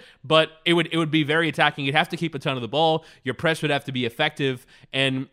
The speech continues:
I just don't know right now where he would slot in. I don't think it's as the number nine, because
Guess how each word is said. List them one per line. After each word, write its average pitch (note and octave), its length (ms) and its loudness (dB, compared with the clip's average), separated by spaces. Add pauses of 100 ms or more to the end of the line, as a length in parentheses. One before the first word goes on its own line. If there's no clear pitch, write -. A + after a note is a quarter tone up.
I D#3 80 2
just F#3+ 200 -2
don't G3 160 2
know F#3 160 4
right D#3+ 260 2
now D#3 180 2
where C#3 460 0 (180)
he E3+ 100 -2
would C#3+ 160 0
slot C#3+ 240 2
in. A#2 60 -2
I C#3 120 0
don't E3 240 -2
think G#3+ 160 -4
it's D#3+ 120 -4
as D#3 160 -4
the D3 60 -6
number C3 220 -4
nine, C3+ 300 -2
because A#2+ 320 -8